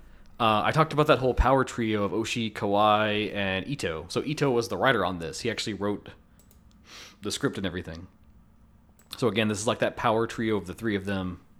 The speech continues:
all working together. Um, the film was shot in Wrocław, Nowa Huta,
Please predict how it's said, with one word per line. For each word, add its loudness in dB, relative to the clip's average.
all 0
working -4
together. -4
Um, 0
the -6
film 2
was 0
shot 2
in -2
Wrocław, 8
Nowa 2
Huta, 6